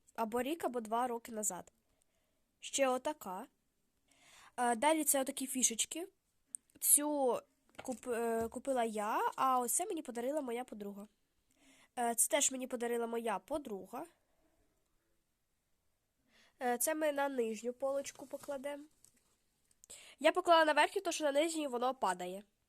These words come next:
В цій коробочці поки що нічого не лежить, але потім я придумаю, що сюди покласти.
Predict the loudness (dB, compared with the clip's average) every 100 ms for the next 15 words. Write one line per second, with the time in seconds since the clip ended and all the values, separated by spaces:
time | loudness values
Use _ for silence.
0 | _ _ _ -4 -4 2 2 2 -2 -2
1 | -2 0 -4 -6 -6 -2 0 0 0 -4
2 | -2 -4 -4 -2 0 0 -4 -6 -4 -4
3 | -2 -2 -2 -8 -10 -10 -12 -18